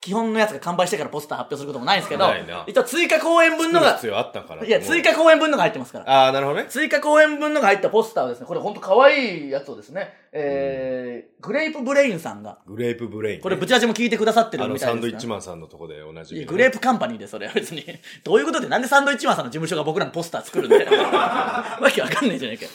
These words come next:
Speaker 1: グレープブレインさんという方が、
Speaker 2: はい。
Speaker 1: これどうもやっぱあの、謎の組織アバンテーブの社長の、
Speaker 2: ええ。
Speaker 1: バシコバ社長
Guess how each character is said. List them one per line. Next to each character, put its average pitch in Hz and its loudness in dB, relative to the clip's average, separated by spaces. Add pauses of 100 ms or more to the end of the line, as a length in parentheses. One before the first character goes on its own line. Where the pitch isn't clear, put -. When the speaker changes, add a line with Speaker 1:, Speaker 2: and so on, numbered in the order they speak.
(200)
Speaker 1:
グ 180 0
レ 277 8
ー - -2
プ 285 -2
ブ 262 0
レ 277 8
イ 233 4
ン 185 -2
さ 165 -2
ん 131 -6
と 135 -4
い - 0
う 135 -6
方 139 0
が、 127 0
Speaker 2:
は 107 0
い。 - -10 (260)
Speaker 1:
こ 311 4
れ 330 4
ど 392 6
う - 8
も 202 2
や 165 6
っ 165 -4
ぱ 151 0
あ 131 0
の、 120 -6
謎 196 -2
の 226 -4
組 226 0
織 - -6
ア 143 -4
バ 143 -2
ン 143 -6
テ 151 -4
ー 139 -4
ブ 123 -6
の 120 -6
社 139 -4
長 147 -4
の、 151 -4
Speaker 2:
え 104 -6
え。 - -20
Speaker 1:
バ 180 2
シ 170 -8
コ 220 2
バ 226 4
社 220 2
長 220 0